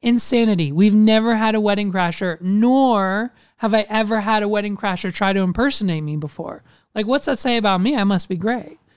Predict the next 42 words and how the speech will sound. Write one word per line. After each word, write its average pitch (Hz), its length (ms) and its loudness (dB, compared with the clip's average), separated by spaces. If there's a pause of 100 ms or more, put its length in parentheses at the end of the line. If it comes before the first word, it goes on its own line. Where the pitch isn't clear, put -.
(180)
You 208 120 0
know 208 100 2
what 196 80 0
I 196 40 -2
mean? 190 240 -4
I've 185 140 -4
never 185 400 -4
had 185 260 -4
someone 185 280 -4
try 196 180 -2
to 208 80 -2
impersonate 208 580 -6
me, 165 320 -6
and 185 500 -2
I 180 380 0
find 202 300 -2
it 208 80 -8
flattering. 165 500 -2 (260)
I - 80 -4
don't 190 140 0
know 185 120 2
who 208 120 2
this 214 220 -2
man 202 180 0
was, 208 300 0
and 214 100 -2
I'll 185 60 -2
never 185 240 -2
see 233 200 -2
him 247 120 2
again, 180 340 -2
but 202 520 -4 (440)
I 294 220 0
find 175 340 -4
it 202 80 -8
flattering. 233 580 -6
<laughs> - 1600 -20
You 226 160 2
know 220 140 2
what 214 100 0
I 214 40 0
mean? 214 320 0